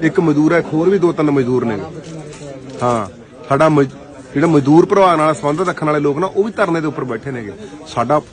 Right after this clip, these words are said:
ਗਲਤ ਫੈਲਾਇਆ ਜਾ ਰਿਹਾ ਜੀ। ਦੇਖੋ ਜੀ, ਤਾਂ ਇਕੱਲੇ ਕਿਸਾਨ ਹੀ ਨੇ, ਕਿੰਨੀਆਂ ਮੰਗਾਂ ਮਜ਼ਦੂਰਾਂ ਦੇ ਲੈ ਕੇ ਬੈਠੇ ਤੇ ਮਜ਼ਦੂਰ ਵੀ ਨਾਲ ਬੈਠੇ ਨੇਗੇ। ਉਹ ਫੈਲਾਉਣ ਵਾਲੇ ਗੱਲਾਂ ਲੀਡਰ ਨੇਗੇ, ਪਾਰਟੀਆਂ ਨੇਗੀਆਂ, ਮਜ਼ਦੂਰ ਇਹਦੇ ਵਿੱਚ ਬੈਠੇ ਨੇਗੇ ਧਰਨੇ ਦੇ ਵਿੱਚ, ਜੋ ਮਰਨ ਵਰਤ ਦੇ ਉੱਪਰ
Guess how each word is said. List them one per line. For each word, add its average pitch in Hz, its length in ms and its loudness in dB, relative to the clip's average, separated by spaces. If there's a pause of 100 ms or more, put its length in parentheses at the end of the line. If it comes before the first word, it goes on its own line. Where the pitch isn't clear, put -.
ਗਲਤ 139 240 0
ਫੈਲਾਇਆ 147 540 0
ਜਾ 147 200 2
ਰਿਹਾ 139 160 -2
ਜੀ। 143 140 -4 (400)
ਦੇਖੋ 139 260 4
ਜੀ, 165 80 2
ਤਾਂ 185 100 0
ਇਕੱਲੇ 170 260 0
ਕਿਸਾਨ 151 380 0
ਹੀ 156 80 4
ਨੇ, 151 140 0 (400)
ਕਿੰਨੀਆਂ 170 320 6
ਮੰਗਾਂ 156 340 0
ਮਜ਼ਦੂਰਾਂ 139 340 0
ਦੇ 139 80 2
ਲੈ 135 160 0
ਕੇ 123 120 -2
ਬੈਠੇ 131 260 -2
ਤੇ 185 80 -2
ਮਜ਼ਦੂਰ 156 360 6
ਵੀ 208 100 4
ਨਾਲ 147 280 4
ਬੈਠੇ 127 240 -2
ਨੇਗੇ। 120 240 -6 (320)
ਉਹ 170 80 -2
ਫੈਲਾਉਣ 139 360 0
ਵਾਲੇ 147 160 2
ਗੱਲਾਂ 143 240 0
ਲੀਡਰ 131 300 0
ਨੇਗੇ, 127 220 0
ਪਾਰਟੀਆਂ 127 560 -2
ਨੇਗੀਆਂ, 110 280 -4 (640)
ਮਜ਼ਦੂਰ 135 340 2
ਇਹਦੇ 180 120 4
ਵਿੱਚ 139 260 2
ਬੈਠੇ 139 240 -2
ਨੇਗੇ 170 180 -4
ਧਰਨੇ 143 320 -6
ਦੇ 117 80 -6
ਵਿੱਚ, 107 160 -10 (240)
ਜੋ 117 80 -4
ਮਰਨ 120 280 0
ਵਰਤ 110 260 -4
ਦੇ 104 80 -4
ਉੱਪਰ 95 200 -10